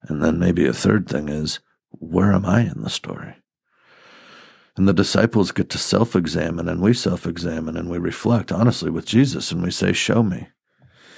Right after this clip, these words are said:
Help me see where I am trusting false messiahs. Teach me about my worry, my fear.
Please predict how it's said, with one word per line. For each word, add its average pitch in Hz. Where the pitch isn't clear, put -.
Help 113
me 123
see 110
where 95
I 98
am 92
trusting 101
false 98
messiahs. 87
Teach -
me 107
about 95
my 87
worry, 87
my 90
fear. 87